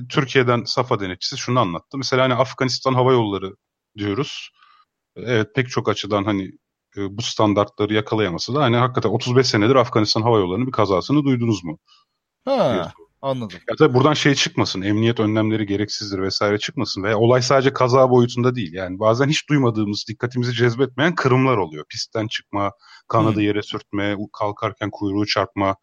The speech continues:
Speaker 1: Biz sadece sonu çok dramatik biten olayları duyuyoruz.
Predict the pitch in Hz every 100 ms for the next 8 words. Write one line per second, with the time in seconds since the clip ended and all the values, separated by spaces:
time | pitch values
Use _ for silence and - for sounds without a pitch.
0 | - - - - 120 - 190 156 151 -
1 | 147 151 165 147 120 120 123 165 - 123
2 | 120 120 - _ _ 110 110 117 113 127
3 | 104 82 76 - -